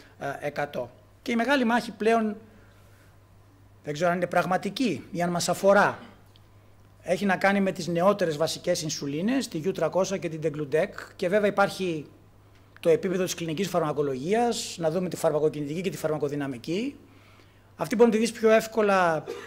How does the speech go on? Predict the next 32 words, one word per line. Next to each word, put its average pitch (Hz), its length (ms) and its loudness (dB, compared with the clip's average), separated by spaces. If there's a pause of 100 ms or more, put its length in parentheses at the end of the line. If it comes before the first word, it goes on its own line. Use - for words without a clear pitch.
(240)
στον 175 260 -4
τύπου 185 300 2
ένα, 190 420 0 (140)
που 160 140 -2
δεν 180 180 2
έχει 202 240 0
ινσουλίνη 156 500 -2
για 143 120 -4
να 143 80 -4
σε 143 120 -4
μπερδεύει 139 400 0
ο - 20 -2
οργανισμός. 135 840 -4 (420)
Και - 80 -4
εδώ 220 100 4
υπάρχουν 247 260 2
πραγματικά 208 760 4 (240)
αντικρουόμενα 180 680 2
δεδομένα. 131 600 -6 (120)
Και 175 100 -4
ένας 180 280 -2
λόγος 180 380 2
που 170 140 -4
τα 165 120 2
δεδομένα 156 380 -2
αυτά 175 520 0
εμένα 175 280 -2
δεν 190 120 -2
με 196 60 2
αφορούν 170 280 0
πάρα 170 200 4
πολύ, 147 400 -2